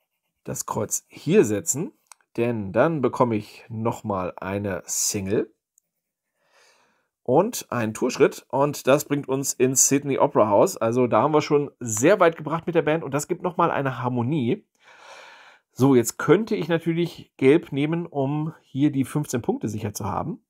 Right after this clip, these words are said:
Aber ich glaube, darauf verzichte ich, weil ich glaube, gelbe Synergien sollte ich noch hinbekommen können.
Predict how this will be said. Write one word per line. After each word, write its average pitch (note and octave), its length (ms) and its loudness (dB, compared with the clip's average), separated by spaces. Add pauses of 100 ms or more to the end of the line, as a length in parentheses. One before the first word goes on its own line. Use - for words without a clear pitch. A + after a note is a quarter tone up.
(1160)
Aber C#3+ 540 2 (340)
ich A#2 220 -14
glaube, F3 600 0 (760)
darauf C#3 280 0
verzichte C3+ 400 -4
ich, D3 140 -4
weil B2 80 4
ich - 180 -6
glaube, F3+ 840 2
gelbe F3+ 520 4
Synergien D#3 640 -4
sollte D3+ 400 0
ich B2+ 120 -8
noch A#2+ 160 -8
hinbekommen A2 500 -10
können. - 300 -12